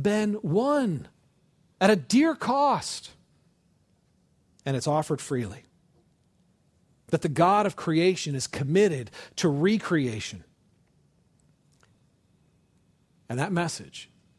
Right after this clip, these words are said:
has been entrusted to us. That message of joy, that message of power has been committed to us as followers of Jesus. Very simply, the God of the universe who spoke the world into existence has spoken a new word in his Son.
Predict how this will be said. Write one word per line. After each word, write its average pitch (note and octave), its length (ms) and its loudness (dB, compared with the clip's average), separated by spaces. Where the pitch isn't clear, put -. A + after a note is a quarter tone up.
has C3 140 -6
been B2+ 140 -6
entrusted A#2 460 -10
to G#2 120 -16
us. - 400 -16
That B2 180 -4
message D#3 440 -6
of E3 100 -8
joy, A2+ 320 -8
that A2 180 -12
message C#3 380 -6
of C#3+ 120 -10
power F#2+ 400 -12
has B2+ 140 -10
been A#2+ 160 -10
committed D3 440 -2
to - 180 -14
us G2 440 -12
as G#2+ 140 -10
followers F#2+ 720 -10
of G2+ 100 -14
Jesus. C3 500 -10
Very C#3 160 -2
simply, E3+ 300 -4
the A2+ 80 -6
God D3 220 0
of C3+ 60 -4
the B2+ 100 -4
universe B2 420 -4
who C3+ 100 -8
spoke D#3+ 420 -2
the C#3 60 -2
world D3+ 300 0
into B2 180 -8
existence B2 480 -4
has B2 140 -6
spoken D#3 480 -2
a C#3+ 140 -2
new E3 180 0
word F3 440 2
in D#3+ 200 -4
his D#3+ 180 -2
Son. G#2 300 -8